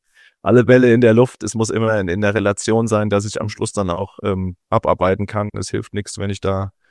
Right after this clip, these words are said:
eine Riesenwelle lostrete und kann am Schluss die Kunden nicht zufriedenstellen, dann ist das, äh,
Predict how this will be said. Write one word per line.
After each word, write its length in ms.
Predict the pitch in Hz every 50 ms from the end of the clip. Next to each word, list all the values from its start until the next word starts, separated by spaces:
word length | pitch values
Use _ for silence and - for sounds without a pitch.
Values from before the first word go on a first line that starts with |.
| _ _ _ _ - _ _
eine 140 | - 98 101
Riesenwelle 480 | 101 107 107 107 104 90 98 95 104 98
lostrete 520 | 90 95 98 - - - 95 98 95 101
und 60 | 95
kann 180 | 92 - 90 90
am 100 | 82 85
Schluss 200 | - - 95 -
die 80 | -
Kunden 240 | 87 - 101 101 101
nicht 120 | 98 82 -
zufriedenstellen, 760 | - - - 90 90 87 - 90 - - 90 87 87 90 90
dann 360 | 85 82 82 87 87 87 85 - _ _ 92 92 92 101 _ _ _ _ _ _ _ _ _ _ -
ist 260 | - - - - -
das, 220 | 87 - - - -
äh, 60 | -